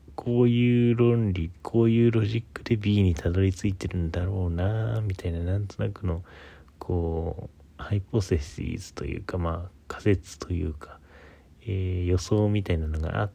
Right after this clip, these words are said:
て、で、それで、えーっと、処理してたんだけれども、よくよく聞いてみると、「ん？違うのかもな」、みたいに思ったので、ブラックボックスに感じたってことなんだろ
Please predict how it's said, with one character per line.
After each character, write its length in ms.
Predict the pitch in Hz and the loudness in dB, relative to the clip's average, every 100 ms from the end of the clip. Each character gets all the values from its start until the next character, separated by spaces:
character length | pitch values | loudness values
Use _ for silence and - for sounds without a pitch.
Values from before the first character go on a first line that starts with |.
| - - - | -12 -14 -2
て、 400 | 101 90 80 - - - - - - - _ - - - - | 2 2 0 -6 -20 -20 -20 -20 -20 -20 _ -20 -20 -10 -4
で、 120 | 107 | -2
そ 140 | - | 0
れ 160 | 117 110 | -2 0
で、 360 | 107 104 104 - - _ - - - | 2 2 0 -6 -20 _ -20 -14 -4
え 400 | 101 90 90 90 | 0 2 2 0
ー 20 | |
っ 40 | - - - - | -4 -16 -20 -10
と、 100 | 98 | -6
処 160 | - | 0
理 100 | 95 | 2
し 120 | 78 - | 2 0
て 80 | |
た 160 | - 78 | 0 0
ん 100 | 78 | -2
だ 100 | 78 | -4
け 140 | - | -6
れ 100 | 78 | -6
ど 140 | 78 87 | -4 -2
も、 400 | 107 107 85 85 - - - - - - - | -2 -2 -2 -6 -14 -12 -10 -10 -12 -14 -8
よ 80 | - | -6
く 160 | 139 | -4
よ 40 | 131 | -4
く 600 | - 139 135 131 131 123 | 4 6 8 8 8 4
聞 180 | - 123 | 2 0
い 40 | |
て 120 | 117 120 | 4 4
み 120 | 120 | 4
る 160 | 98 | 2
と、 600 | 90 - 90 80 76 - - - | 0 2 4 4 0 -6 -10 -4
「ん？ 320 | 127 156 156 - - | 2 4 2 -2 -12
違 180 | - 107 107 | -4 0 2
う 460 | 120 131 139 139 135 | 2 2 2 2 2
の 140 | 120 | 2
か 200 | - 80 | 0 -6
も 180 | 78 80 | -6 -4
な」、 280 | 80 87 98 - | -4 -4 -8 -8
み 80 | 90 | -6
た 100 | 78 | -2
い 60 | 82 | 0
に 100 | 82 | 0
思 300 | 90 98 98 | 0 2 0
っ 20 | |
た 240 | 98 - 87 | -4 -10 -4
の 160 | 82 | -2
で、 320 | 104 110 92 - - - - - - 82 | 0 0 -2 -6 -18 -20 -20 -20 -6 0
ブ 60 | |
ラ 60 | 78 | 0
ッ 20 | |
ク 160 | 76 80 | 0 -2
ボ 80 | |
ッ 40 | 73 | -4
ク 100 | - | -8
ス 80 | - | -6
に 80 | 90 | -6
感 260 | - 73 | -4 -4
じ 140 | 71 - | -4 -4
た 360 | 104 110 113 | -4 -4 -4
っ 20 | 113 | -8
て 180 | - | -12
こ 100 | - | -14
と 80 | 90 | -10
な 200 | 80 80 | -10 -10
ん 220 | 78 78 73 | -10 -8 -6
だ 100 | 78 | -4
ろ 180 | 76 | -4